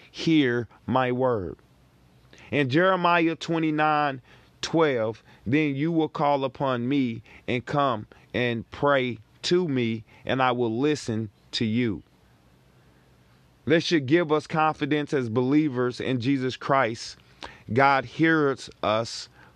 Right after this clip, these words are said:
calling out to him, and he will answer us. He actually commands us to pray to him, to come to him, to lay our burdens at the cross. But our way of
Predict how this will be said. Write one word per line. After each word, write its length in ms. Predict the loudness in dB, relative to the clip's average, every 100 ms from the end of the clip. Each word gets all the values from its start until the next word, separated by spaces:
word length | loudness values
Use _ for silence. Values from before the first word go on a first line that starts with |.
| -4
calling 520 | 2 4 4 0 -4
out 300 | 0 0 0
to 180 | -2 -4
him, 380 | -2 -4 -4 -6 -12 -12 -2
and 160 | -2
he 160 | 2 2
will 220 | 2 0 -2
answer 540 | -2 -2 -2 0 2
us. 320 | 0 -2 -10 -20 -20 -20 -20 -20 _ _ _ _ _ _ _ _ _ -20 -12 0
He 220 | 4 4
actually 640 | 4 2 0 2 2 0 -4 -8
commands 640 | -2 0 2 2 0 0 0
us 240 | -2 -4
to 120 | -4
pray 460 | -4 0 -2 -2 -10 _ _ _ _ _ _ -4
to 180 | -2
him, 360 | -2 -4 -6 -8 -16 _ _ _ _ -2
to 140 | -2
come 280 | 0 0 0
to 200 | -2 -6
him, 380 | -4 -6 -8 -12 _ _ _ -4
to 100 | 0
lay 200 | 2 4
our 160 | 2
burdens 540 | 2 2 4 2 -2 -2
at 180 | -2 -4
the 80 |
cross. 600 | -4 0 2 0 -6 -18 -20 _ _ _ 0
But 160 | 4 6
our 160 | 6
way 360 | 4 4 2 2
of 220 | 0 -2